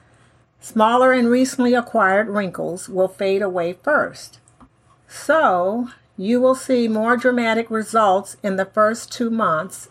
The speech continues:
than in succeeding months. However, just stay with it. The long-term results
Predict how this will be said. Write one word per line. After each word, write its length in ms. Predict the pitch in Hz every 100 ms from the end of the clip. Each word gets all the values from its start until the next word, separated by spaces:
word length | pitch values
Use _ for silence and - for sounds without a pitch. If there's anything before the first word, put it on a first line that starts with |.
| -
than 360 | 180 208 208
in 320 | 208 190 180 175
succeeding 680 | - - - 285 311 202
months. 520 | 160 143 - - - - _ _ _ _
However, 800 | - 226 214 220 262 226 202 214 - _
just 300 | - 190 190
stay 240 | - 226 233
with 260 | 294 294
it. 160 | 170 - _ _ _ _ _ _
The 100 | 202
long-term 800 | 190 196 220 262 - 262 269 277 -
results 680 | 240 254 240 233 190 196 -